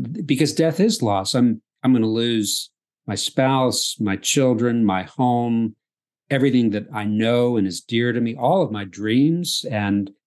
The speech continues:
aspirations, my projects, they're just gonna stop.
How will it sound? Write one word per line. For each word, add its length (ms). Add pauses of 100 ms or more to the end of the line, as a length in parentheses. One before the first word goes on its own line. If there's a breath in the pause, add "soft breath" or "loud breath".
(120)
aspirations, 880
my 140 (160)
projects, 880 (400)
they're 160
just 240
gonna 160
stop. 640